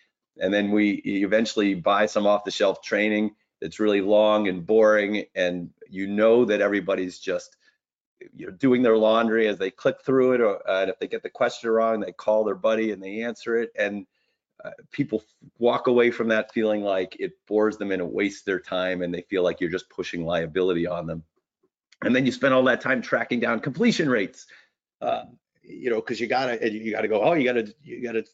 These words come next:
finish that, uh, training that you didn't really wanna do, or else we're gonna start docking your money or whatever, your bonuses." I mean, you have hotlines that, that, that you incorporate, which obviously these are,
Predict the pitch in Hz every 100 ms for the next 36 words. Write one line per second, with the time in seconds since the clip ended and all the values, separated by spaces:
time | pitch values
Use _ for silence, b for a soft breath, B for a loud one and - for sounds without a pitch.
0 | _ 139 143 - 143 135 - 143 127 127
1 | 156 165 196 147 123 120 123 120 127 127
2 | 127 131 123 120 120 110 131 135 117 120
3 | - 123 113 113 120 107 85 104 120 131
4 | 113 117 117 117 131 104 92 90 95 95
5 | 92 98 - b b b 110 107 120 139
6 | 123 - 95 110 - _ _ _ _ _
7 | 110 117 117 117 110 - 131 127 123 127
8 | 123 120 107 - - 110 107 - _ _
9 | 139 101 _ 107 104 - 127 113 117 113
10 | 98 - 98 98 - 98 101 98 101 95